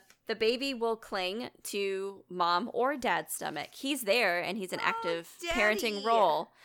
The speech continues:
Speaker 1: Yeah, and, like, the colobus that are at my facility, um, the male is, like, a really good dad, and the kids, like, love him, and they just, like, he just sits there and, like, holds them. I'm like, <laughs> Oh, love this.
Speaker 2: Okay,
Speaker 1: Love
Speaker 2: but
Speaker 1: this
Speaker 2: their
Speaker 1: for
Speaker 2: babies
Speaker 1: everyone.
Speaker 2: are my favorite part.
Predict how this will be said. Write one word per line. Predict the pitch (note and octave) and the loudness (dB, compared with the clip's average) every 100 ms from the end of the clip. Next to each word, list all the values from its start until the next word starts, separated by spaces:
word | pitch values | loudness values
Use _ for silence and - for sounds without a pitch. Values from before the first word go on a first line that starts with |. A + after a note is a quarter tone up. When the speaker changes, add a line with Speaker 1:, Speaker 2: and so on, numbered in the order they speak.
| - - - | -20 -14 2
Speaker 1:
Yeah, | A#3 F3+ C3+ - | 6 6 4 -2
and, | A3 | 0
like, | A#3+ A#3+ A3+ | 2 2 2
the | A#3+ A3 G#3 F3 _ - | 0 2 2 -2 _ -4
colobus | G#3+ A#3+ D#4 E4 | 0 0 -2 -6
that | A3+ | -2
are | F#3+ | 0
at | F3 - | -2 -6
my | - F#3+ A#3+ | -4 -2 -2
facility, | B3 - D#3+ D#3+ D#3+ E3+ _ _ _ - | -4 -8 -6 -6 -8 -10 _ _ _ -2
um, | G3+ G3 F#3 F#3 _ _ A3+ | 2 2 2 -6 _ _ -8
the | G#3+ G3+ G3 F#3+ - | -2 2 0 -2 -8
male | G3+ B4 F4+ B3+ - | -4 0 2 2 0
is, | - | -4
like, | D#4+ E4 | -4 -6
a | E4 | -4
really | C4+ C#4+ D#4 | -4 -4 -4
good | D#4+ G3 | -6 -4
dad, | G#3 D4 C#4+ F3 | -2 0 0 -2
and | - | -4
the | A#3 | -8
kids, | A#3+ A#3+ B3 | -6 -4 -4
like, | C#4+ - | -6 -4
love | F#3 F3 | -2 -2
him, | D#3+ F#3+ F3 | -2 -6 -4
and | F#3 | -6
they | G#3 | -6
just, | B3+ C4 | -8 -4
like, | B3 A#3+ | -4 -4
he | - A#3 | -10 -12
just | B3+ | -10
sits | - C4 | -8 -8
there | - A3 | -6 -6
and, | G3 | -6
like, | F#3 | -8
holds | - G3+ B3+ - | -10 -10 -10 -10
them. | - - | -10 -8
I'm | - C4 | -8 -2
like, | G4+ G#4 - | 0 0 4
<laughs> | |
Oh, | - - B4 - - D5+ G#5 - - - _ _ - | 4 4 0 -2 -8 -2 -2 -4 -14 -20 _ _ -2
love | - A#4 A#3+ | 2 2 2
this. | E3 - - - - | -4 -4 -8 -12 -8
Speaker 2:
Okay, | C4 | 0
Speaker 1:
Love | G#4+ | 2
Speaker 2:
but | C#4 | 2
Speaker 1:
this | C#4+ | 0
Speaker 2:
their | C#4+ | 0
Speaker 1:
for | |
Speaker 2:
babies | B3 - - D4 | 0 0 -2 -4
Speaker 1:
everyone. | - | -4
Speaker 2:
are | C4 | -4
my | B3 A#3+ | -4 -6
favorite | - B3 A#3+ A3+ A3 - | -8 -6 -6 -6 -6 -6
part. | - F#3+ C3 - - | -6 -6 -6 -12 -20